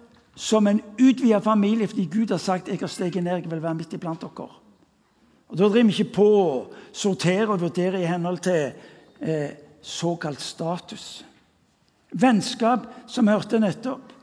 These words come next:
Mulig at noen av dere trenger hjelp til å oppdage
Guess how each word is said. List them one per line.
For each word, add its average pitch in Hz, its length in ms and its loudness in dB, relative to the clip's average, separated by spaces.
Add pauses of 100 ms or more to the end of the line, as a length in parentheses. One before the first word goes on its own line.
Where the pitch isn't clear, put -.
(420)
Mulig 240 480 8
at 220 100 0
noen 220 340 4
av 226 60 2
dere 220 240 2
trenger 214 280 4
hjelp 208 440 2
til 214 100 2
å - 180 -12 (120)
oppdage 196 640 0